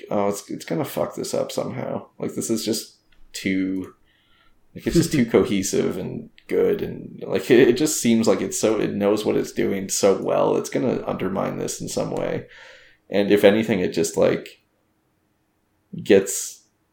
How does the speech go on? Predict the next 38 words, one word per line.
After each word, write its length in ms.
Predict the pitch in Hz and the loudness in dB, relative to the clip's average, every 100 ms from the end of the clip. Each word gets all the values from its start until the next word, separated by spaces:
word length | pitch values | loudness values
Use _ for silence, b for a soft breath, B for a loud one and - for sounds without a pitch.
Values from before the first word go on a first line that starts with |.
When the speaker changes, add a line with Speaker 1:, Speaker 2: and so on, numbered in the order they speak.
| _ | _
Speaker 1:
more 920 | 104 107 101 101 101 98 98 87 - - _ _ _ _ _ | -8 -2 2 6 6 6 6 4 -2 -10 _ _ _ _ _
sure 440 | - - - 104 95 | -8 -2 2 4 4
of 120 | 95 | 4
itself 480 | 101 - 92 101 101 | -2 2 4 4 2
in, 80 | 92 | -2
like, 140 | 90 | -4
a 60 | - | -6
formal 420 | - 87 95 101 | -4 -2 0 -2
sense 400 | - 104 110 - | 0 -2 -2 -4
as 160 | 117 | -4
it 120 | 107 - | -2 0
goes 220 | 101 101 | 0 0
along. 520 | 98 104 104 104 98 | 0 2 2 0 -4
Like, 360 | 95 - - _ _ _ _ _ _ _ _ _ _ _ - | -4 -6 -12 _ _ _ _ _ _ _ _ _ _ _ -8
um, 580 | 92 92 90 98 - - _ _ - | -2 0 0 -4 -8 -12 _ _ -2
I 60 | |
won't 160 | 107 104 | 0 2
talk 200 | 104 - | 2 2
about 200 | 90 90 | 0 0
it 100 | 87 | -2
too 140 | - | -4
much, 240 | 92 92 - | -4 -4 -4
but 120 | - | -2
kinda 200 | 101 95 | -2 -4
when 140 | 95 | -4
you 120 | 92 | -6
confront, 640 | 95 - 98 - 98 95 - | -8 -8 -10 -2 -2 -2 -4
like, 140 | - | -8
the 80 | - | -6
dark 320 | - 87 - | -2 -2 -2
heart 440 | - 101 95 87 - | -4 2 2 2 -4
of 140 | - | -2
what's 180 | 98 - | -4 -2
happening 480 | 98 98 95 98 98 | -2 -2 -2 -4 -4
in 120 | 98 | -4
this 160 | 101 - | -6 -6
place 460 | - - - - | -2 0 0 -2
and 320 | - - - | -6 -8 -12